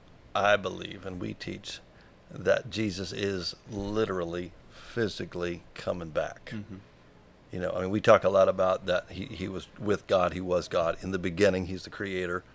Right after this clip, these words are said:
Speaker 1: he's the sustainer, he became flesh, he's the sacrifice. Um, you know, he resurrected on the third day, he ascended to heaven,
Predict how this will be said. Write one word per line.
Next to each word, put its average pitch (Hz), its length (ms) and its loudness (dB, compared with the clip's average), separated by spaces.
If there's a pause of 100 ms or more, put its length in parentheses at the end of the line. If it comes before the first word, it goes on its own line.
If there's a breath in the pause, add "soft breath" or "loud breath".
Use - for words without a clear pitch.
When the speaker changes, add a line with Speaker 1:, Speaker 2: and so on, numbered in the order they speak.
(440 soft breath)
Speaker 1:
he's 90 220 -6
the 98 100 -6
sustainer, 95 680 -2
he 95 260 -8 (140)
became 98 420 -4
flesh, 98 840 6 (540 soft breath)
he's 92 260 -8
the 92 100 -8
sacrifice. - 1040 0 (580)
Um, 87 500 -4
you 87 60 -6
know, 87 80 -4
he 92 120 -6
resurrected 110 680 10
on 107 120 6
the 110 100 2
third 113 320 2
day, 110 320 6
he 101 100 -2
ascended 107 520 2
to 107 100 4
heaven, 104 340 6